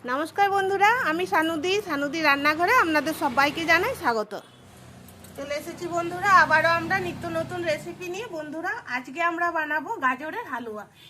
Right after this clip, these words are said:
এখানে আমি পরিমাণ মতো গাজর নিয়ে নিয়েছি, আপনারা আপনাদের পরিমাণ মতো নিবেন। এরপর প্রথমে আমি গাজরগুলোকে ছুলে নিচ্ছি। এই শীতের সিজনে গাজর বাজারে খুব সুন্দর পাওয়া যাচ্ছে, আর গাজর দেখবেন দু রকমের পাওয়া যায়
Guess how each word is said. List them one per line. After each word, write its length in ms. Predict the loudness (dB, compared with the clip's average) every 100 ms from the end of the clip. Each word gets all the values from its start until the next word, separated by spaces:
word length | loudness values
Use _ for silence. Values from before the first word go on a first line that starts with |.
| -18 -14
এখানে 240 | -10 -2 -2
আমি 120 | 0 -4 -4
পরিমাণ 340 | -6 -2 -2 -2
মতো 160 | -6 -2 -2
গাজর 280 | -2 -4 -8
নিয়ে 180 | -10 -8 -6
নিয়েছি, 300 | -8 -8 -10 -10 _ -20 _ -8
আপনারা 340 | -4 -2 0 0 -2
আপনাদের 360 | -8 -6 -6 -6 -6
পরিমাণ 320 | -6 -2 -4 -2
মতো 160 | -4 -6 -10
নিবেন। 240 | -8 -10 -10 _ _ _ -20 _ _ _ -14
এরপর 220 | -6 -6 -6
প্রথমে 320 | -6 -6 -6 -6
আমি 120 | -10 -6 -4
গাজরগুলোকে 540 | -2 -4 -4 -6 -8 -12
ছুলে 240 | -14 -6 -4 -4
নিচ্ছি। 260 | -8 -4 -4 -4 -20 -20 _ _ _ -20 _ _ _ _ _ -20 -14
এই 80 | -12
শীতের 280 | -12 -14 -14 -12
সিজনে 380 | -10 -8 -6 -2
গাজর 280 | -2 -2 -4 -4
বাজারে 320 | -4 -4 -6 -8
খুব 120 | -18 -16
সুন্দর 280 | -12 -6 -6 -2
পাওয়া 180 | -2 -2 -4
যাচ্ছে, 260 | -6 -10 -12 -12 -10
আর 80 | -6 -4
গাজর 260 | -4 -4 -8
দেখবেন 240 | -10 -8 -8 -8
দু 80 | -8 -8
রকমের 340 | -6 -4 -4 -4
পাওয়া 200 | -4 -4 -8
যায় 140 | -14